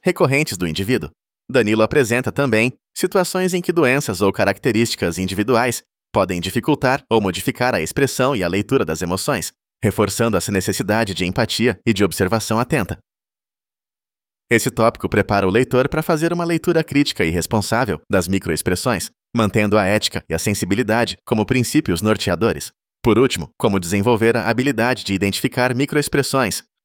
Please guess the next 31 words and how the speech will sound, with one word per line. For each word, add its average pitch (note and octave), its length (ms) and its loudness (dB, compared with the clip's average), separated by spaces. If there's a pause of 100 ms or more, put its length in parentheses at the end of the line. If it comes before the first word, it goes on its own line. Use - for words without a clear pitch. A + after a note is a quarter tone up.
o D#3+ 40 2
livro A2+ 280 4
oferece C3 440 0
um D3 80 0
guia D#3 200 0
prático C#3 400 -4
para D#3 180 -2
quem E3+ 140 -4
deseja A#2 440 2
aprimorar A#2 580 0
a C3 60 0
capacidade B2 640 -2
de A2+ 80 -2
reconhecer C3 640 2
microexpressões. G#2+ 880 -2 (200)
Danilo G2+ 380 2
H. G2+ 240 2
Gomes B2+ 400 -2 (100)
propõe G#2+ 360 2
exercícios B2 640 0
de G2+ 140 2
observação A#2+ 640 0
frente A#2 340 0
ao C3+ 80 2
espelho, B2 440 0 (260)
utiliza G#2+ 480 2
imagens A#2 520 0
e C#3 60 2
vídeos G#2 380 -2
para E2 220 -2
treinamento G#2+ 580 0